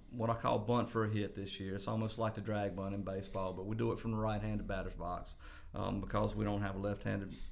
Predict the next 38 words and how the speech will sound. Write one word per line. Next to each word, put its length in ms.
batter 340
on 80
the 60
team, 340
you 60
know. 160
And 140
so, 320
you 200
know, 160
we'll 180
time 320
it 60
up, 300
and, 180
um, 320
some 240
of 140
them 100
had 140
gotten 440
really, 220
really 220
good 200
at 100
that. 340
If 160
you've 80
been 140
in 100
our 80
games, 480
um, 400
the 200
bunt 280
for 80
hits, 380
uh, 180